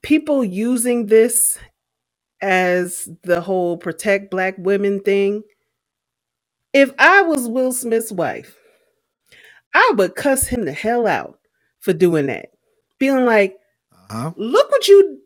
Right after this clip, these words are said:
Speaker 1: look what you did. That wasn't necessary. Now you're starting
Speaker 2: Right.
Speaker 1: to mess with the stuff that we built.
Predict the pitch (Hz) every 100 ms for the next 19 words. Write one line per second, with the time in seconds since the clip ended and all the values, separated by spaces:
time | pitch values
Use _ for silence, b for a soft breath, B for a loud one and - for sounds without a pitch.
0 | _ 247 277 480 453 440 359 262 302 349
1 | 233 151 - _ _ _ _ _ _ _
2 | _ _ - 415 453 440 392 381 359 403
3 | 415 381 359 262 190 143 - _ _ _
4 | _ _ _ _ _ _ _ _ _ -
5 | 214 285 381 415 392 - 320 277 277 262
6 | 262 277 277 247 214 - 262 262 226 220
7 | 233 240 170 247 180 131